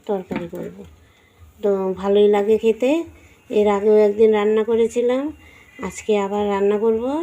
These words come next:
সেটাই তোমাদের সঙ্গে শেয়ার করব। তো চলো, ফুলকপি আলুটা নামিয়ে নিয়ে আসি। ডিমগুলো ছুলে এই যে দেখো, হ-, লবণ হলুদ দিয়ে ভেজে নামিয়ে নেব এখন।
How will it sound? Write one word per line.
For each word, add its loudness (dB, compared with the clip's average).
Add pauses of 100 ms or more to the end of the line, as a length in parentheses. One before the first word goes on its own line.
সেটাই -4
তোমাদের -10
সঙ্গে 4 (100)
শেয়ার 2
করব। -6 (720)
তো -6 (200)
চলো, 2 (840)
ফুলকপি 0
আলুটা -2 (140)
নামিয়ে 2
নিয়ে 0 (100)
আসি। -14 (1700)
ডিমগুলো -2 (140)
ছুলে -4 (100)
এই -6
যে -8
দেখো, -6 (120)
হ-, -4
লবণ -4
হলুদ -6
দিয়ে -8 (600)
ভেজে -4 (100)
নামিয়ে -4
নেব -10 (140)
এখন। -6